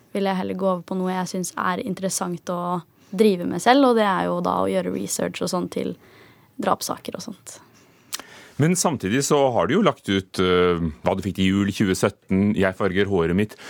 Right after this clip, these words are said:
Speaker 2: Hvor går den grensen, synes du, mellom hva som er... overfladisk, og hva som blir viktig på en eller annen måte?
Speaker 1: Ehm, altså, jeg føler at man kan legge ut en sminkevideo, og uten at det er på en måte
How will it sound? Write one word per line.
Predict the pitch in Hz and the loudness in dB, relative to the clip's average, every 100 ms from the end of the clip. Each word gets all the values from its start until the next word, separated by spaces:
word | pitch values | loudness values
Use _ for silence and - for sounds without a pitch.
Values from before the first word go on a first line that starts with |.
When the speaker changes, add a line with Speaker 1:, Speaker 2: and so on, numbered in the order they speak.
| - - | -18 -4
Speaker 2:
Hvor | 117 135 | 0 2
går | 160 | 4
den | 156 143 | 2 2
grensen, | 143 104 101 | 2 2 0
synes | 92 98 - | 0 -2 0
du, | 120 | 2
mellom | 117 117 117 | 4 4 4
hva | 98 87 | 2 0
som | - 110 | 0 0
er... | - 95 101 104 - - - _ _ - | 2 0 0 -2 -12 -20 -20 _ _ -2
overfladisk, | 107 90 87 85 214 - - - - _ _ _ _ _ _ _ _ - | 0 0 -2 -2 -2 -4 -14 -20 -20 _ _ _ _ _ _ _ _ -2
og | 113 | 0
hva | 107 92 | 2 0
som | 117 107 | 0 2
blir | 98 101 101 95 _ _ - | 2 2 -2 -12 _ _ -6
viktig | 135 - - - | -6 -4 -10 -8
på | - | -2
en | 98 | -2
eller | 85 78 | 0 -4
annen | 76 | -4
måte? | 69 - - _ _ _ - | -8 -12 -18 _ _ _ -8
Speaker 1:
Ehm, | 240 233 233 247 254 254 _ _ - | -6 -4 -4 -4 -4 -6 _ _ -2
altså, | 233 240 | 2 4
jeg | 233 233 | 4 4
føler | 254 208 196 | 2 2 0
at | - | -2
man | 214 | -4
kan | 214 226 233 | 0 0 2
legge | 240 190 185 | 2 0 -4
ut | 185 | -4
en | 202 | -4
sminkevideo, | - 202 175 - 196 190 208 202 - - | -2 -4 -4 -6 -6 0 0 0 -6 -6
og | 208 202 196 196 190 196 196 196 | 0 2 2 2 2 0 -2 -4
uten | 214 202 202 | -4 -4 -4
at | 190 | -2
det | 202 | 0
er | 185 | 0
på | 185 202 | -2 -6
en | 190 | -6
måte | - 185 185 | -4 -2 -2